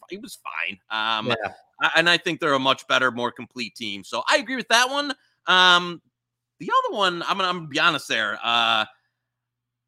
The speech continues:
Speaker 1: and I thought what Tennessee did in the first half, uh,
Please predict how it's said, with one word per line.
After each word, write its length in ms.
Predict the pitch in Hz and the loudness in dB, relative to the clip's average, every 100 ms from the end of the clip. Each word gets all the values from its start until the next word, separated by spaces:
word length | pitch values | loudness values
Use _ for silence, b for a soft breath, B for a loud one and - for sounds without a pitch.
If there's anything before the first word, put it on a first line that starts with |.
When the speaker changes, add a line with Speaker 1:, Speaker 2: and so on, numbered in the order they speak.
| - | -2
Speaker 1:
and 140 | 170 | 2
I 80 | 185 | 2
thought 380 | 185 254 269 175 | 2 4 2 2
what 160 | 196 | -4
Tennessee 360 | - 202 190 202 | -2 -4 -4 -6
did 160 | 160 160 | -2 -2
in 80 | |
the 60 | 135 | -2
first 320 | - 160 147 | -2 -4 0
half, 320 | 170 165 165 - | 4 4 2 0
uh, 260 | 135 139 | 4 6